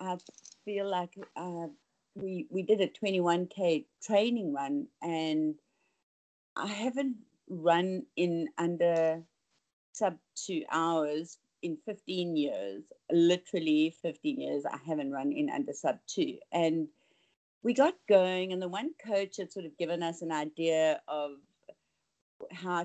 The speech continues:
to, you know, to try something out on the course today if you want to. You didn't have to, but I thought, "No, I'm, I'm gonna give this a bash. It sounds good. Um, I'll tell you about it in a minute." And then I thought, "Okay, well, I'll, I'm,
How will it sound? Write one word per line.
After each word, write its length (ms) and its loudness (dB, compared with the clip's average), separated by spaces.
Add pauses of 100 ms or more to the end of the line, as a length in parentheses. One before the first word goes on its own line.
to, 100 -16 (200)
you 100 -6
know, 140 0 (380)
to 100 -8
try 440 4
something 640 -4 (140)
out 300 -2
on 160 -4
the 60 -6
course 340 -6
today 400 0
if 160 -8
you 80 -2
want 340 -2
to. 100 -8
You 220 -8
didn't 220 -6
have 180 -2 (140)
to, 200 2
but 160 0
I 100 -4
thought, 180 -6
"No, 100 -8
I'm, 260 -6
I'm 140 -10
gonna 240 -4
give 200 -6
this 140 -8
a 40 -16
bash. 280 -4
It 120 -12
sounds 420 -4
good. 240 -4 (560)
Um, 220 -2
I'll 140 0
tell 200 0
you 140 -2
about 320 -4
it 100 -4
in 140 -6
a 20 -2
minute." 480 -4
And 220 2
then 300 2 (560)
I 80 -2
thought, 220 0
"Okay, 320 4
well, 340 2 (560)
I'll, 180 -2 (320)
I'm, 160 0